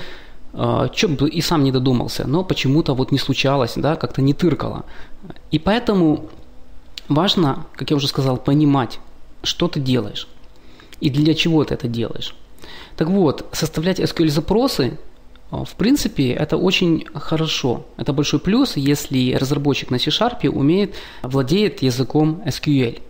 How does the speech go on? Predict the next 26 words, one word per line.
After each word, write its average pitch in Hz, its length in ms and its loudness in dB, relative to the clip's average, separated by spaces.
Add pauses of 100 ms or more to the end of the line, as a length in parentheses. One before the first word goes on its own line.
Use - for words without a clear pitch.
(180)
Да? 214 260 0 (340)
Неважно, 143 380 4
будь 139 160 0
то 127 100 0
S 120 100 0
Q - 120 0
L-сервер, 175 460 2
будь 131 260 -2
то 131 100 -2
my 127 220 2
S 127 100 0
Q - 140 0
L, 202 280 2
э, 131 460 -4
там, 135 260 -8 (240)
и 147 100 0
неважно, 151 340 2
или 123 80 0
какой-нибудь 156 340 2
другой 143 260 2
Oracle, 151 500 2
да, 147 260 2
или 139 280 0
даже 139 440 2
Access. - 460 -2 (680)
Вот. - 440 -4